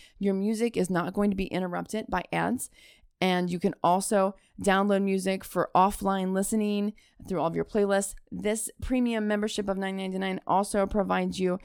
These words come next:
um, a couple other controls that the free limited use option does not allow. And they have a very reasonable family plan that allows for six members, up to six members of the family, to use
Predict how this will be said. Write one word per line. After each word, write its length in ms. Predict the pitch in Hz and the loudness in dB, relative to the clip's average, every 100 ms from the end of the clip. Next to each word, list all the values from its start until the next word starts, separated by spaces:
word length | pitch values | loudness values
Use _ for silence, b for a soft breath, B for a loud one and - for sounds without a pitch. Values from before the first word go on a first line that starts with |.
| B B - | B B -2
um, 80 | 185 | -2
a 60 | |
couple 320 | - 254 247 - | 0 0 2 4
other 360 | 196 196 196 b b - | 4 4 2 b b 0
controls 800 | 220 190 - 185 185 208 240 240 | 0 0 2 4 6 4 2 0
that 280 | 196 180 | 0 0
the 100 | 175 | 0
free 380 | 175 - 208 208 | -4 -4 0 0
limited 380 | 190 190 185 180 | 0 0 2 0
use 440 | 170 165 175 185 - | -4 -4 -4 -6 -6
option 440 | - - 165 170 | -6 -4 -4 -4
does 220 | - 170 165 | -2 -4 -2
not 180 | 151 - | -4 -2
allow. 420 | 165 151 - 190 | -2 -2 -4 -4
And 280 | 233 247 262 | -2 0 2
they 80 | 220 | 2
have 100 | 190 | 2
a 100 | 175 | 2
very 260 | 180 190 180 | 4 2 0
reasonable 760 | 185 247 285 302 277 233 214 | 0 2 2 2 2 2 2
family 340 | 208 208 226 240 | 2 0 0 -2
plan 460 | 254 240 240 277 - b b - | -2 -4 -2 -4 -6 b b -2
that 140 | 196 | 0
allows 400 | 185 185 185 196 | 2 4 2 -2
for 240 | - 180 | -2 -2
six 420 | 185 - 269 262 240 | -2 -4 -4 -2 0
members, 640 | 208 196 202 233 254 262 - | 2 2 2 0 0 -2 -4
up 100 | 190 | -4
to 80 | 202 | -4
six 300 | - 247 208 | -4 -4 -2
members 480 | 180 180 220 254 - | 0 2 0 -2 -6
of 140 | 202 | -4
the 80 | 185 | -4
family, 420 | - 175 196 220 | -2 -2 -2 -4
to 200 | 220 196 | -6 -8
use 600 | 180 196 202 233 285 | -4 -2 0 -2 -6